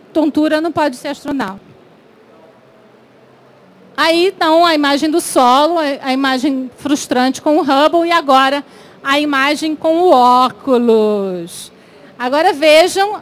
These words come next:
a diferença que é vendo do solo. Você não consegue ver os detalhes aqui, ó. Agora você vê tudinho. Essa que é a potência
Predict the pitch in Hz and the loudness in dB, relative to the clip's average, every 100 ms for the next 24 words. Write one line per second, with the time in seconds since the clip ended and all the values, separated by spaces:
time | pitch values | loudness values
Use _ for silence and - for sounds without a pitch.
0 | - 320 349 - 415 427 349 320 359 - | -6 -4 -4 -6 -6 -4 -2 -2 -2 -4
1 | 262 208 - 403 403 285 302 311 339 320 | -8 -8 -6 -2 0 0 0 0 -2 -2
2 | 285 330 - 285 294 330 302 339 403 539 | -4 -4 0 2 2 0 -2 -6 -4 -6
3 | - 415 349 302 302 262 277 285 247 247 | -2 0 2 0 0 0 -2 0 0 0
4 | 233 233 208 - 370 254 170 - - - | -4 -6 -8 -4 0 0 -2 -12 -20 -20
5 | - - - - 254 320 381 392 247 330 | -20 -20 -18 -8 -2 -2 0 -4 -2 -4
6 | 339 508 311 285 320 294 - - - - | -2 -4 -4 -4 -4 -4 -8 -20 -20 -20
7 | - - - - - - - _ - - | -20 -20 -20 -20 -20 -20 -20 _ -16 -6
8 | 277 311 349 349 320 311 392 392 330 285 | -4 -4 -6 -2 -2 -2 -4 -4 -4 -2
9 | 277 262 - 220 185 | -2 -4 -6 -6 -6